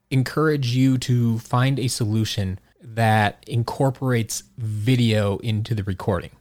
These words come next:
There are a number of reasons for this, and we're gonna get into that right now.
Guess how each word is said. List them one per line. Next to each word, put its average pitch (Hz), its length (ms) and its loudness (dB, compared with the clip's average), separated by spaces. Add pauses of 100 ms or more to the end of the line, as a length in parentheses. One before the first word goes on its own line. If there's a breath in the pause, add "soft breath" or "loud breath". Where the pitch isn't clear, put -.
(140)
There 107 140 0
are 107 60 4
a 107 40 2
number 135 320 2
of 131 140 2
reasons 123 320 2
for 113 160 0
this, 110 200 -2
and 107 240 -4
we're 117 140 2
gonna 117 160 2
get 107 240 -2
into 104 280 -4
that 92 180 0
right 87 240 -4
now. 85 220 -10